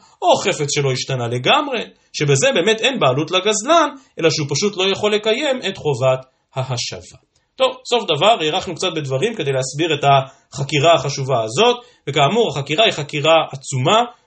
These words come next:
אנחנו נגענו ממש בטיפה מן הים, הזכרנו רק שורה אחת מרב אלחנון, כמה שורות מדבריו של רב חיים, אבל זה רק כמראה מקום להבין את עומק החקירה הזאת, ואידך פירושה הוא זיל גמור.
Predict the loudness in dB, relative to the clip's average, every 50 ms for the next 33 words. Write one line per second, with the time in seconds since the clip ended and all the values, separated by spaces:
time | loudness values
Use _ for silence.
0 | _ -8 -6 -6 -4 -2 -2 -2 -2 0 -2 -2 0 -2 -2 -2 -2 -2 -4 -6
1 | -8 -6 -6 -4 0 0 2 2 0 -2 0 0 2 2 2 0 -2 -6 -4 -2
2 | -2 -2 -2 -2 2 4 4 4 4 0 -6 -10 -8 -4 -4 -2 -2 -2 -2 -4
3 | -4 -4 -6 -4 -4 -4 -4 -4 -2 -2 -2 -2 -2 -4 0 2 2 2 0 -4
4 | -6 -6 0 2 2 2 2 -2 -8 _ _ _ _ -8 -6 -2 0 0 2 0
5 | 0 -2 -4 -6 -4 -4 -6 -6 -2 0 0 0 0 0 -4 -8 -12 _ _ _
6 | _ _ -4 0 0 0 0 2 4 4 4 2 2 -6 -6 -4 -2 0 0 0
7 | 0 0 0 0 -2 -2 0 2 4 4 4 2 0 -8 _ _ -4 -2 -2 0
8 | 0 0 0 0 0 -2 -2 -2 0 0 0 0 0 -4 -4 -6 -8 -8 -6 -6
9 | -4 -4 -4 -4 -4 -4 0 2 2 2 2 -2 _ _ _ _ -4 -2 0 0
10 | 0 0 -2 -4 -6 -4 -4 -4 -2 0 0 0 0 -2 -4 -6 -10 -8 -8 -8
11 | -6 -8 -10 -10 -12 -14 -14 -14 -14 -14 -16